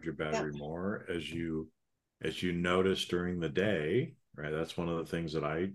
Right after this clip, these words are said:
Speaker 1: I do and I suggest other people do. If you, if you feel like you're dipping down, you know, do a little timeout, go do something that will help to raise your, your, your battery level.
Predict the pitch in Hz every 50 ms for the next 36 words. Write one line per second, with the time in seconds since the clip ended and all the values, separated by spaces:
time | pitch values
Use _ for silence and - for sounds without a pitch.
0 | - - 82 78 82 85 82 - - 85 85 87 87 87 87 87 80 76 76 76
1 | - 82 78 78 82 80 - - 78 76 90 120 123 - 80 - - 76 67 76
2 | 76 76 78 80 78 - 82 82 80 80 78 - - - - _ _ _ _ -
3 | 107 - - 98 95 - - 117 110 107 101 101 98 95 - 95 90 - 98 92
4 | - - 82 82 98 107 117 104 85 78 78 80 87 107 117 131 - _ _ _
5 | _ _ _ _ - 85 78 78 73 85 85 87 92 101 107 101 - - 101 104
6 | 107 104 90 82 82 85 95 123 131 - - _ _ _ _ _ _ _ _ _
7 | _ _ - _ _ - 92 90 90 95 87 80 95 98 95 98 98 95 - -
8 | - 95 107 123 127 - - 85 82 80 80 80 85 85 87 92 101 104 90 87
9 | 82 80 82 82 80 80 82 80 80 80 - - - - 82 78 78 78 76 78
10 | 80 87 - - 82 78 76 78 80 80 - - - 80 78 78 78 80 85 85
11 | 85 92 - _ _ _ - - 78 76 76 78 78 80 80 80 78 82 82 82
12 | 78 71 90 120 170 208 202 101 78 69 71 69 65 - - -